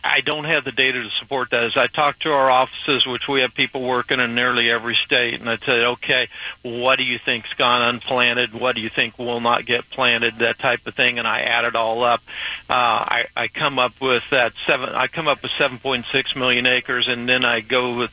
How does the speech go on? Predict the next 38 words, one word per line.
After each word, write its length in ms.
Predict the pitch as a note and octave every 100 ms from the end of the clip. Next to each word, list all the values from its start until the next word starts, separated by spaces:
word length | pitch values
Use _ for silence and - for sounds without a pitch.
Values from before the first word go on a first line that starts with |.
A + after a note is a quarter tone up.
| -
the 280 | B2 A#2 A#2
external 640 | C#3 - - E3+ D#3 C#3
states 420 | - - C#3 C3+ -
that 120 | C#3+
aren't 260 | A#2+ B2+ A#2+
involved 540 | B2 A#2 B2+ B2+ A#2+
in, 100 | B2 - - - - - -
uh, 380 | C3 B2 A#2+ A#2+
in 240 | C3+ B2
the 80 | A#2+
main 480 | A#2 B2 C3 C3+ B2+
production 640 | - A#2 B2 A#2+ - B2 -
states, 360 | - B2 A#2 A#2 -
and 160 | A#2+
I 80 | A#2+
add 120 | A#2
an-, 120 | A#2+ A#2
about 440 | G#2+ B2 A#2+ A#2+
another 380 | A#2+ B2 A#2+ A2
half 300 | B2 A#2 -
million 340 | A#2+ B2 A#2+
or 100 | A2+
so 280 | - B2 A#2
to 120 | A#2
that. 360 | A2 A#2+ A#2 A#2 -
So, 260 | C#3+ B2 A2+ - - - - -
uh, 180 | B2 -
I 140 | B2
just 240 | D3 C3
can't 320 | - D3 A2+ -
get 160 | C3+ - -
to 180 | C3
that 220 | A#2+ A2+ -
ten 280 | C#3 B2
million 360 | A#2+ B2 A#2+ A#2
with 100 | A2
hard 300 | B2+ A#2+ G#2+
data. 340 | A#2+ A2+ G#2